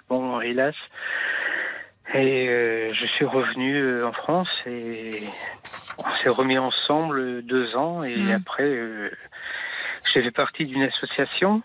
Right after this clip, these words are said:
Speaker 1: Vie Libre.
Speaker 2: Oui.
Speaker 1: Et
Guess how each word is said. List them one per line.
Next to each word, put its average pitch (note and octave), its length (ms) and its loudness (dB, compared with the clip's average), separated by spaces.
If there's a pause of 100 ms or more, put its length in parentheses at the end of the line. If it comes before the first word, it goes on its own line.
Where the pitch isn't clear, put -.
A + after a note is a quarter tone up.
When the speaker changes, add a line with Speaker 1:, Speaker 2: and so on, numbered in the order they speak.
(100)
Speaker 1:
Vie C#3 220 -2
Libre. G3 400 2 (720)
Speaker 2:
Oui. D3 400 4 (880)
Speaker 1:
Et C3+ 380 4